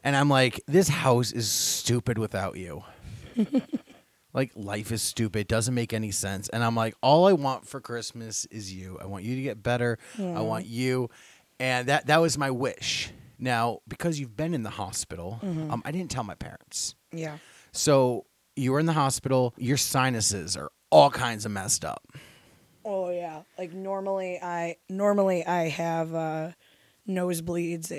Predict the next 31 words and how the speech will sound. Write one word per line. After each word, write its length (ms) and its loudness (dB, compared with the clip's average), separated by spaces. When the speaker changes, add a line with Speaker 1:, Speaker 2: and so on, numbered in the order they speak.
Speaker 2:
in, 520 -4
in 400 -4
standard 560 -4
heating, 480 -4
like, 280 -8
uh, 280 -4
uh, 160 2
radiator 520 -2
heating. 560 -4
So 560 4
that's 380 0
fun 640 2
as 340 -2
is. 320 0
So 260 -4
I 80 -6
have 220 2
a 60 2
humidifier, 800 -2
which 180 -4
I 60 -2
had 120 -4
been 120 -10
using, 500 -6
but 220 -8
guess 240 -2
where 100 -4
there's 180 -4
not 180 -4
a 20 -2
humidifier? 720 -2